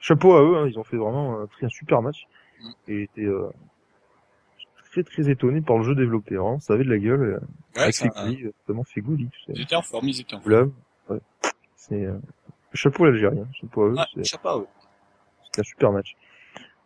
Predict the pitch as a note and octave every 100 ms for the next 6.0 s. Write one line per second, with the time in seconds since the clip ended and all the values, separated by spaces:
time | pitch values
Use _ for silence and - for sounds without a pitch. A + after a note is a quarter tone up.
0 | _ A#2 A#2 A#2 A2+ A2 C3 E3 E3 F#3+
1 | D#3 - F#3 - G#3 - - _ _ -
2 | C3+ - D#3 D#3 - A#3+ F#3+ C3+ A2+ A#2+
3 | A2+ G#2 - - C#3+ - A2+ - G#2+ A2
4 | F#3+ - _ _ _ _ - C3+ D3 D#3
5 | D3+ E3+ E3+ D#3 C3+ B2+ A#2+ A#2 A#2